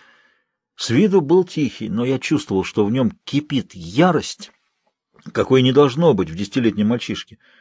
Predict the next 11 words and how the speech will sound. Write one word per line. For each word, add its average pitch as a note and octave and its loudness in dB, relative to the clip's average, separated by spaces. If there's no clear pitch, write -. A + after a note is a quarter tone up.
Джим C3 2
прятал D3+ 2
свои A2 -2
чувства, - -10
и - -4
они C3+ 2
прорывались A#2+ 2
только - -4
когда A2 2
он A#2 4
спал. F#2+ -2